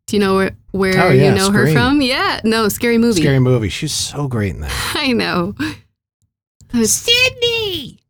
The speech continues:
Speaker 1: I kept looking at her like, "Huh, where do I know her from? Where do I know her from?" And then it clicked for me one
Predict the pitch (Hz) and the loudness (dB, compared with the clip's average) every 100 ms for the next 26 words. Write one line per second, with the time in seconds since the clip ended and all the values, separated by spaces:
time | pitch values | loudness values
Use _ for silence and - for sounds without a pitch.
0 | - 240 277 262 233 220 240 220 196 196 | -6 -4 -4 -4 -4 -2 0 0 0 0
1 | 196 190 180 180 208 233 - 220 269 330 | 0 0 -2 -4 -2 -2 -2 -2 -2 0
2 | 330 269 226 262 220 165 175 175 202 285 | 0 2 2 0 -2 -4 -6 -4 -2 0
3 | 370 381 359 381 339 277 - 180 185 185 | 0 0 0 0 0 -2 -2 -2 0 2
4 | 202 - - 170 - - - 95 92 - | 0 -2 -4 -8 -8 -8 -6 -4 -6 -6
5 | - | -8